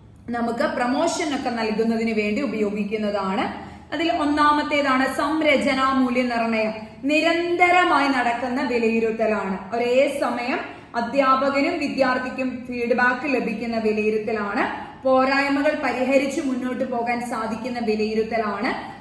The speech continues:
സംരചനാ മൂല്യനിർണ്ണയം എന്ന് പറയുന്നത്. എന്താണ് ആത്യന്തിക മൂല്യനിർണ്ണയം? ഘട്ടം ഘട്ടമായുള്ള വിലയിരുത്തൽ രീതി എന്ന് നമുക്ക് പറയാം. ഉം, വി-, ആത്യന്തിക മൂല്യനിർണ്ണയം എന്ന് നമുക്ക് കാണാനായിട്ട് സാധിക്കും.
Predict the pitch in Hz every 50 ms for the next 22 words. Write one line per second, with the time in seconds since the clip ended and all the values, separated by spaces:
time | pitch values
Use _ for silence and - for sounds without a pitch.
0 | - - - 196 - 330 320 277 247 208 185 254 240 240 240 240 233 233 220 220
1 | 220 220 220 220 214 220 214 220 220 226 214 214 208 214 277 330 349 330 302 277
2 | 254 226 208 196 185 - - - - - - - - - 254 262 277 294 320 311
3 | 302 - 277 269 269 269 - 311 311 294 302 294 294 302 285 277 277 269 277 269
4 | 262 254 247 247 254 247 247 240 233 220 220 - - - - - 202 240 247 240
5 | 247 - 330 339 349 359 311 311 285 - - - 285 277 269 262 254 247 254 254
6 | 247 233 240 247 320 427 440 381 330 294 285 285 285 277 277 269 285 285 277 269
7 | 254 254 254 247 247 214 254 240 226 233 233 233 220 226 220 240 233 220 208 202
8 | 208 202 202 202 202 - - 220 214 214 208 202 196 202 220 214 226 240 233 233
9 | 233 233 226 226 247 254 240 220 233 226 240 233 226 226 226 226 220 226 220 220
10 | 226 226 226 220 214 214 214 208 208 202 220 214 214 208 202 202 208 214 220 208
11 | 196 196 196 202 202 208 330 - 740 - - - 262 214 185 180 175 - - -